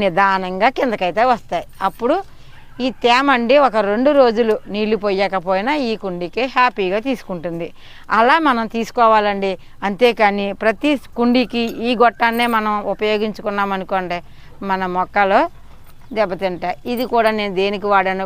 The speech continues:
కూడా చూపిస్తానండి, మీకు ఆ కుండీని కూడా చూపిస్తా. ఇలా నేను ఒకే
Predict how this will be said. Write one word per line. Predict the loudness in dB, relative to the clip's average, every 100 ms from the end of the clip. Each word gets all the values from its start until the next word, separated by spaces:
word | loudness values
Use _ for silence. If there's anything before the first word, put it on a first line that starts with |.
| -4
కూడా | -4
చూపిస్తానండి, | -4 -6 -4 -4 -2 -2 -2 -2
మీకు | -4 -4
ఆ | -4
కుండీని | -2 -2 0
కూడా | -2 -4
చూపిస్తా. | -8 -8 -6 -8 -10 -20 -20 -20 -20 -18 -18 -20 -2 2
ఇలా | 4 4 2
నేను | 0 0 -2 -4 -12 -4 -2
ఒకే | 4